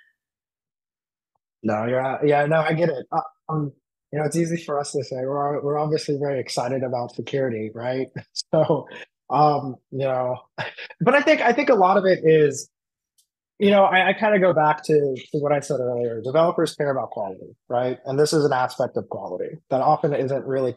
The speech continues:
taught as well as it could have been in, you know, in com-, you know, computer science programs and computer engineering programs. I know for me, you know, I have a C S background, but, you know, we didn't have any security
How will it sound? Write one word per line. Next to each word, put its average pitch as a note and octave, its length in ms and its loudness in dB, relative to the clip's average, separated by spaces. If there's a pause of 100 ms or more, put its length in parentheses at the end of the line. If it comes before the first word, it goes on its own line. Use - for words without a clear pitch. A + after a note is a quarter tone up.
taught B2 320 -4 (260)
as A2+ 160 -2
well B2+ 220 0
as B2 80 -2
it A#2+ 100 -4
could C#3 160 -2
have A#2+ 140 -2
been A2 380 -4 (240)
in, A#2 460 -6 (120)
you B2+ 80 -4
know, C3 320 -4 (120)
in B2+ 180 -6
com-, B2+ 260 -6
you C3+ 180 -2
know, B2 40 -2
computer E3 320 -2
science D#3 340 -4
programs A#2+ 460 -4
and B2 100 -8
computer C#3+ 300 -4
engineering C3+ 440 -4
programs. F#2+ 480 -14
I B2+ 80 0
know D#3+ 160 4
for D#3+ 140 -2
me, C#3+ 320 2
you A#2+ 160 -8
know, B2 60 -2
I B2+ 40 0
have C#3+ 120 -2
a C3+ 40 -6
C C#3+ 200 -2
S C#3+ 160 -2
background, A#2+ 640 -4
but, B2+ 240 -4 (720)
you B2+ 120 -4
know, C#3 200 0
we B2 140 -2
didn't F3+ 140 2
have D#3+ 100 4
any D3 100 2
security B2+ 460 -2